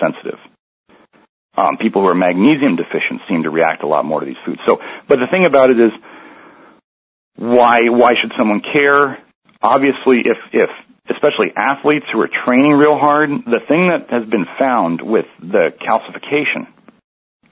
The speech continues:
as there's more, I heard, I heard a quote, a, a statistic when I was really young that, you know, if you have joint damage, there's a ninety percent chance you're gonna get arthritis in that joint.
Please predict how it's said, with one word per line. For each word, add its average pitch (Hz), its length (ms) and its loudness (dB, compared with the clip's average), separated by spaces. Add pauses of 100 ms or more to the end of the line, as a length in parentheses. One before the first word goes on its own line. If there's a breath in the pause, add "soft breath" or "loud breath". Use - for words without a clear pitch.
(880 loud breath)
as 135 180 2
there's 120 180 0
more, 139 260 6
I 123 680 -4
heard, 160 240 2
I 120 120 0
heard 156 180 0
a 127 60 -2
quote, 117 460 2 (180)
a, 110 100 0 (260)
a 110 60 4 (160)
statistic 131 560 0
when 110 120 0
I 85 80 0
was 82 180 0
really 123 300 4
young 110 340 2
that, 98 220 0 (960 loud breath)
you 117 60 0
know, 98 240 0 (120)
if 127 180 0
you 120 180 2
have 131 140 2 (180)
joint 127 400 0
damage, 73 400 -4
there's 107 160 -2
a - 40 -4
ninety 113 400 2
percent 101 460 -4
chance 87 220 -4
you're 82 80 -8
gonna 82 160 -4
get 80 100 -2
arthritis 78 560 0 (320)
in 85 140 -6
that 76 240 -4
joint. 80 260 -4